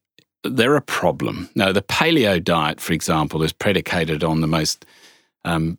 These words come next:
basic naivety, which is that we're the same organism as we were forty thousand years ago. And that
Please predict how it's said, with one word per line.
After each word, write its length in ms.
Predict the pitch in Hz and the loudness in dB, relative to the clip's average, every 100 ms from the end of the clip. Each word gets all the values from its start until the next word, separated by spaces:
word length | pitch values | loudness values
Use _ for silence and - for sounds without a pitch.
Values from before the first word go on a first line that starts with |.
| - | -2
basic 420 | 113 143 - 92 _ - - | 0 0 0 -4 _ -18 -4
naivety, 720 | 90 85 82 87 85 - 76 | 0 2 4 2 2 0 -2
which 240 | 71 82 - | -2 0 0
is 160 | 82 | 0
that 180 | - 90 | 0 0
we're 220 | - 110 | 4 4
the 120 | 113 101 | 2 0
same 540 | - 147 143 123 98 | 0 0 2 4 2
organism 640 | - 117 120 101 76 80 78 | 4 4 4 4 2 0 0
as 160 | 80 | 0
we 160 | 87 82 | 0 0
were 220 | 85 82 | 2 2
forty 260 | 78 101 82 | 2 0 0
thousand 420 | - 90 85 87 | 0 0 0 2
years 220 | 98 104 | 2 2
ago. 300 | 90 71 64 | 0 -2 0
And 120 | 76 | 2
that 140 | 127 | 2